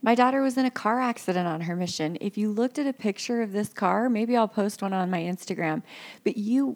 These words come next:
could not imagine how everyone could just walk away and be fine. They were protected. She knew she was protected. And before she could process the huge miracle that she had survived,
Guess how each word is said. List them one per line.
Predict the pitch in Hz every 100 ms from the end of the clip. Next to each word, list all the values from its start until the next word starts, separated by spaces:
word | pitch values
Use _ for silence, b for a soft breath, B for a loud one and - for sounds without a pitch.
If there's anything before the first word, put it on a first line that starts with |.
| -
could | 247 226
not | 240
imagine | 233 220 226 240 220 165
how | 170 190 196
everyone | 196 190 196 196 196
could | 202 175
just | 185 175
walk | 185 180 -
away | 185 175 170
and | 160
be | 175
fine. | - 175 175 156 - B B B
They | - 262
were | 262
protected. | 247 220 208 - 208 - 180 90 202 -
She | - - 240
knew | 214 226 269 302
she | - 277
was | 262 -
protected. | - 220 - 208 - 175 - 208 B B B _ -
And | 214
before | 196 - 196 233 254
she | -
could | 233 214 180 _
process | - 165 208 - 233 240 -
the | 196
huge | - - 202 208 196
miracle | 175 185 208 - 220 214
that | 214
she | - 220
had | 220 214
survived, | - 220 220 214 233 233